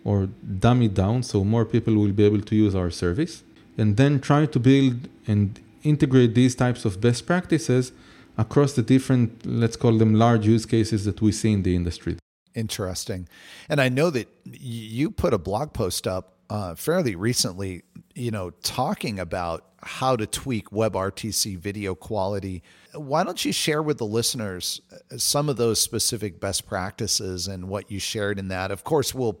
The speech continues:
Speaker 2: we'll put in the show notes, uh, a link to this post.
Speaker 1: I guess the first thing I do when some can, someone comes and has issues is start with, "What is the use case? What is it that you're doing?"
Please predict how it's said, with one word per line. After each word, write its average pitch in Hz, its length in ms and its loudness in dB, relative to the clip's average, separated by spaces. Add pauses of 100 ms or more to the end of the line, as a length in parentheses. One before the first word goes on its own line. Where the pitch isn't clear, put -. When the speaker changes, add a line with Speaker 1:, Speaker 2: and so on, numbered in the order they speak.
Speaker 2:
we'll 120 220 -2
put 107 220 -4
in 104 60 -14
the 101 60 -8
show 101 280 -6
notes, 90 420 -6
uh, 87 140 -8 (360)
a - 60 -6
link 101 360 -4
to 101 120 -6
this 85 220 -6
post. 82 500 -8 (140)
Speaker 1:
I 135 120 6
guess 180 180 4
the 143 100 4
first 180 360 0
thing 170 200 2
I 139 100 6
do 139 340 2 (360)
when 120 240 4
some 131 200 4
can, 127 400 2
someone 135 460 4 (140)
comes 127 320 4
and 110 160 4
has 113 240 4
issues 160 640 4
is 117 440 2
start 156 420 0
with, 143 260 0 (500)
"What 107 240 -2
is 156 140 0
the 151 80 2
use 90 260 2
case? 98 440 -4 (760)
What 131 220 2
is 139 120 2
it 139 200 0
that 113 200 0
you're 113 160 4
doing?" 95 400 0